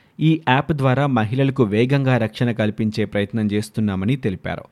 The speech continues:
నూట అరవై మూడు దిశ పోలీస్ పెట్రోలింగ్ వాహనాలతో పాటు బందోబస్తు సమయాల్లో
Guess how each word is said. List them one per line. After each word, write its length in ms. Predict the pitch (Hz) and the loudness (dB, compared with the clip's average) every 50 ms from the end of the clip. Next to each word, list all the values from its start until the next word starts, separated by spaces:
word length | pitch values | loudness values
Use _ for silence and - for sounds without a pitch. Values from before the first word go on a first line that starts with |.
| _ _ _ - - - _ _ - | _ _ _ -20 -20 -20 _ _ 2
నూట 220 | 127 147 160 160 | 2 2 4 4
అరవై 360 | 151 131 135 131 131 139 139 | 4 4 4 2 2 2 2
మూడు 200 | 139 135 131 127 | 2 2 0 0
దిశ 220 | 123 113 123 117 - 143 | 2 0 0 0 0 -2
పోలీస్ 480 | 135 131 - 127 123 123 127 127 - - | -2 0 2 2 2 2 2 -2 0 0
పెట్రోలింగ్ 360 | 120 113 - 123 120 120 120 | 0 0 0 -2 -2 0 0
వాహనాలతో 560 | 113 113 110 107 113 117 110 107 101 - 110 | 2 2 2 2 0 -2 -2 -2 -2 -2 -4
పాటు 240 | 101 - 107 110 165 | -2 -2 -4 -2 -2
బందోబస్తు 600 | 180 139 120 120 135 151 180 170 160 151 - 151 | 0 2 2 2 2 2 0 0 0 -2 -2 -6
సమయాల్లో 580 | 131 - 120 107 107 104 101 95 101 135 196 | -4 -2 0 0 0 0 -2 -2 0 -2 -2